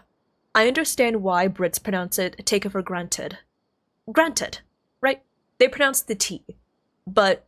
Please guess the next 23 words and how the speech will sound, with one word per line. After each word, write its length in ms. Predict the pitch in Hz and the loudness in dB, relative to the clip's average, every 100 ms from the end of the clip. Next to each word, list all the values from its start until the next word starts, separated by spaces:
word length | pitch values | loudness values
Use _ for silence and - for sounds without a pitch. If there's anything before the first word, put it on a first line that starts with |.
| - | 0
Americans 500 | 226 240 247 254 220 | 2 4 4 2 2
are 120 | 196 | 2
lazy, 440 | 180 170 185 190 202 | 2 -2 -2 -2 0
so 240 | - 175 | 2 0
we 200 | 170 185 | -2 -4
just 200 | 190 190 | 0 2
say 240 | 180 175 - 175 | 2 0 -6 -8
granned, 520 | 180 165 - - 208 _ _ _ _ _ _ - | -4 -4 -4 -6 -6 _ _ _ _ _ _ -4
right? 260 | 180 170 - _ _ _ | 0 0 -2 _ _ _
<laughs> 40 | 269 - 359 466 311 208 - | -4 -2 -6 -8 -10 -8 2
So 120 | 269 | 4
I 80 | 240 | 4
understand 420 | 359 427 277 185 | 4 2 2 0
that. 340 | - - - - _ _ _ _ _ _ _ _ _ | -2 -6 -8 -10 _ _ _ _ _ _ _ _ _
Aluminum 680 | 277 269 220 233 269 381 440 - | 4 4 4 2 2 2 2 2
is 220 | 285 233 | 0 0
the 120 | 254 | 0
one 440 | 220 185 185 190 214 | 0 0 2 2 4
wor-, 320 | 208 202 208 - | 4 4 0 0
is 160 | 247 | 2
the 120 | 220 233 | 2 2
one 460 | 202 220 269 277 | 2 4 6 4
word. 300 | 202 - - | -2 -6 -10